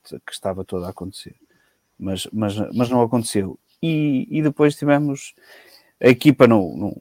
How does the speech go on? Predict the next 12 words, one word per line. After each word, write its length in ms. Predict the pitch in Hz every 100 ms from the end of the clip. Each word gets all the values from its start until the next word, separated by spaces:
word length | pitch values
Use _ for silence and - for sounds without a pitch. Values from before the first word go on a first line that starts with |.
| - -
não, 360 | 92 - 65 - - -
não, 140 | 104 -
não 200 | 110 101
foi 180 | 104 92
bem 180 | 98
orientada. 640 | 95 98 92 120 139 139 - -
Aliás, 420 | 101 87 82 104
este 220 | 117 113
último 240 | 107 113
jogo 220 | 107 101 98
é 80 |
paravi-, 420 | 95 107 101 107